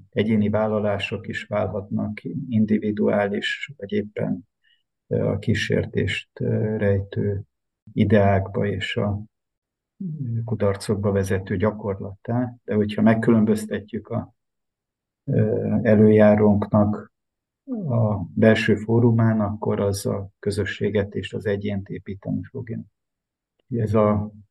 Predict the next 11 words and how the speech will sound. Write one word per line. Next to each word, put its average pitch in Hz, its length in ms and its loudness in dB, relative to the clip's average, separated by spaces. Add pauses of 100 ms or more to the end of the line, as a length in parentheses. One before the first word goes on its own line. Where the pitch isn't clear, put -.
(920)
jelenlegi 113 500 4
gyakorlatunk. 127 1080 -2 (1000)
A 110 100 -2
személyes 123 640 0
vágyam 123 420 -2
az - 880 -8
ünneppel 123 480 2
kapcsolatban 117 1200 -4 (680)
van 107 400 0
néhány 104 420 0
praktikus 98 840 -6